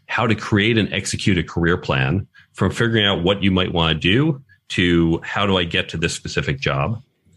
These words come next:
Second section, workplace skills, managing your manager, understanding corporate culture, corporate politics. How do we effectively deal with this? Third section on interviewing, which I look at not only from the candidate side,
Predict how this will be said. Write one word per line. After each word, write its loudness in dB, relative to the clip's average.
Second 0
section, 0
workplace 0
skills, -2
managing 2
your 2
manager, 0
understanding 0
corporate -4
culture, 0
corporate 0
politics. -2
How 0
do 2
we 4
effectively -2
deal 0
with -2
this? -6
Third 4
section 0
on 2
interviewing, 2
which 2
I 4
look 2
at 0
not 0
only 2
from -2
the -2
candidate -2
side, -2